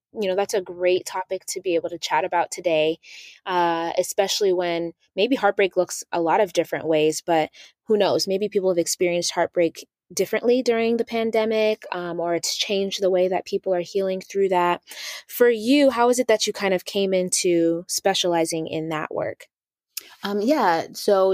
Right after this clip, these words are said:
Speaker 2: it definitely was personally driven. I experienced a really tough heartbreak from my, um, I have two,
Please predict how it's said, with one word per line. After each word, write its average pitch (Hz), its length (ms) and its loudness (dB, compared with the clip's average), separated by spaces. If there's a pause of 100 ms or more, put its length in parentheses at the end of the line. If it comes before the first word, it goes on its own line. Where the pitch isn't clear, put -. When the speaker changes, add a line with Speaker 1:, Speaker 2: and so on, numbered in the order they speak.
(160)
Speaker 2:
it 185 180 -2
definitely 196 920 0
was 165 520 0 (100)
personally 180 720 0
driven. 220 600 0
I 165 140 2
experienced 165 720 0
a 151 140 0
really 156 280 2
tough 151 220 -4
heartbreak 147 600 -2 (360)
from 156 280 4
my, 147 480 2 (180)
um, 143 240 -2
I 151 40 4
have 156 140 2
two, 180 320 0